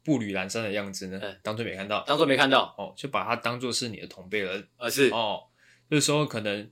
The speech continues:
Speaker 1: 你在做你的事情嘛，因为他是同辈人，
Speaker 2: 嗯。
Speaker 1: 你也不需要太理他。
Speaker 2: 嗯。
Speaker 1: 他可能会说，“哎，阿狗，怎么不叫人啊？”
Speaker 2: 啊。
Speaker 1: 哦，那你这时候呢，你要把他当作同辈人，
Speaker 2: 嗯。
Speaker 1: 就可以跟他说，“先靠腰。” <laughs> 哦，很自然而然的，他就会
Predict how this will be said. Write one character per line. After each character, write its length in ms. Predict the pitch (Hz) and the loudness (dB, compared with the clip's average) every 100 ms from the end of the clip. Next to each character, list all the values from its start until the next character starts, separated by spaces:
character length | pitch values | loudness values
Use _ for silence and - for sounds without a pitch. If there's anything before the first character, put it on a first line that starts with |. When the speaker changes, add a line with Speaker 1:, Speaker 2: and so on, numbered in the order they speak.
| - | -10
Speaker 1:
你 100 | 110 | 0
在 100 | 120 | 0
做 140 | 135 | 0
你 100 | 113 | -4
的 60 | 87 | -4
事 180 | - 120 | -4 -4
情 160 | 90 | -6
嘛， 120 | - | -8
因 100 | 98 | -8
为 120 | 123 120 | -6 -6
他 120 | 117 | -8
是 60 | 110 | -8
同 140 | 101 | -6
辈 80 | 104 | -4
人， 100 | 92 | -4
Speaker 2:
嗯。 20 | |
Speaker 1:
你 60 | 104 | -8
也 60 | |
不 80 | 110 | -6
需 100 | 107 | -4
要 80 | 98 | -4
太 160 | 95 110 | -6 -12
理 120 | 90 | -12
他。 140 | - | -10
Speaker 2:
嗯。 280 | - 104 95 - - | -6 -4 -6 -12 -8
Speaker 1:
他 100 | 120 | -6
可 120 | 120 | -6
能 80 | 110 | -6
会 100 | 127 | -6
说 120 | 135 | -2
，“哎， 240 | 214 196 185 _ _ | 0 0 -2 _ _
阿 120 | - 180 | -6 -2
狗， 260 | 175 143 | 0 0
怎 140 | 120 165 | -4 -8
么 100 | 139 | -6
不 80 | |
叫 220 | 160 185 156 | 0 0 2
人 180 | 131 | 0
啊？” 220 | 147 135 - | 0 -4 -8
Speaker 2:
啊。 200 | - 104 101 | -8 -8 -4
Speaker 1:
哦， 320 | 92 87 - - | -4 -4 -8 -10
那 80 | |
你 60 | 98 | -8
这 120 | 107 | -6
时 100 | 101 | -6
候 140 | 104 104 | -6 -6
呢， 160 | 95 - _ _ | -8 -12 _ _
你 80 | 117 | -6
要 60 | 104 | -6
把 120 | 87 | -6
他 60 | 87 | -8
当 140 | 92 | -8
作 80 | 95 | -8
同 120 | 87 | -8
辈 120 | 98 | -8
人， 100 | 90 - | -8 -8
Speaker 2:
嗯。 180 | 104 92 _ | -10 -12 _
Speaker 1:
就 120 | - 98 | -12 -10
可 60 | |
以 40 | 98 | -10
跟 80 | |
他 60 | 95 | -12
说 280 | 95 101 123 | -10 -12 -12
，“先 160 | 131 143 | -8 -8
靠 260 | - 139 120 | -6 -6 -6
腰。” 220 | 135 127 | -6 2
<laughs> 60 | - - - - - - - - - - - - _ - 262 320 - - - 262 269 - 269 _ _ _ | 4 6 8 8 8 6 2 0 -4 -8 -14 -18 _ -4 -2 -2 -4 -8 -8 -8 -8 -10 -12 _ _ _
哦， 340 | - 92 - - | -6 -6 -6 -8
很 200 | 107 107 | -8 -6
自 180 | 95 190 | -2 0
然 240 | 160 131 113 | 2 2 0
而 120 | 131 | -2
然 180 | 135 107 | -4 -4
的， 140 | 117 | -4
他 120 | 110 | -4
就 60 | 135 | -2
会 240 | 143 123 | -2 -4